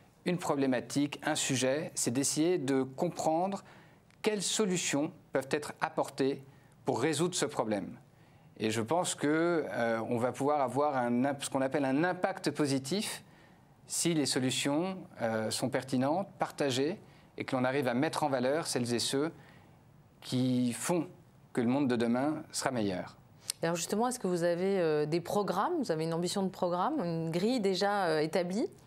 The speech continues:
Speaker 1: Alors on est en train de travailler dessus. Au-delà, euh, des J T que nous relançons, des premiers magazines de, de la rédaction, nous avons, euh, le plaisir et la joie d'accueillir dans les tout prochains jours, euh, quatre signatures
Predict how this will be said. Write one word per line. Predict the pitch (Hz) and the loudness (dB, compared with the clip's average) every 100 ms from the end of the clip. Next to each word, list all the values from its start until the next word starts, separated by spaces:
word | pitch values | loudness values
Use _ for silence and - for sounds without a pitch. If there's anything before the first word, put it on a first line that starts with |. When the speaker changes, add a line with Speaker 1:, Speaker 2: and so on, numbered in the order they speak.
| - - - | -20 -20 -8
Speaker 1:
Alors | 113 104 101 | -2 0 0
on | 107 | 2
est | |
en | 117 | 0
train | 123 175 | 0 0
de | 170 | 0
travailler | 139 123 117 | 0 2 0
dessus. | 110 156 208 - - - - - | 0 0 0 -4 -14 -18 -6 -2
Au-delà, | 135 135 160 151 | 0 0 0 2
euh, | 123 120 | 2 2
des | 131 | 2
J | 131 139 | 0 2
T | 156 | 0
que | 139 | 2
nous | 127 | 2
relançons, | 123 123 117 - 180 208 | 2 0 0 0 0 0
des | 165 127 | 2 0
premiers | 127 156 147 139 | 0 4 4 6
magazines | 135 143 139 120 135 135 | 4 4 2 4 4 4
de, | 110 107 104 | 4 4 4
de | 101 110 | 4 2
la | 120 | 4
rédaction, | 120 117 - 143 165 185 - - - - | 2 2 0 2 0 -2 -10 -20 -20 -6
nous | 117 127 131 | 0 2 2
avons, | 131 120 156 151 | 2 0 2 2
euh, | 120 113 110 107 107 107 | 4 4 4 4 2 2
le | 107 110 | 2 0
plaisir | - 147 143 135 170 135 | 0 0 2 2 2 2
et | |
la | 117 117 | 0 0
joie | 113 131 165 165 | 2 2 2 0
d'accueillir | 131 - 120 120 147 131 | 0 2 2 2 2 2
dans | 113 | 0
les | 107 | 0
tout | 143 | -4
prochains | 123 127 - 120 | -2 -2 0 0
jours, | 107 107 123 147 160 - - - - - | 0 2 2 2 -2 -8 -20 -20 -14 -2
euh, | 110 | 0
quatre | 107 175 170 - | 0 0 0 0
signatures | - 143 127 - 104 98 - | 0 2 2 2 0 0 0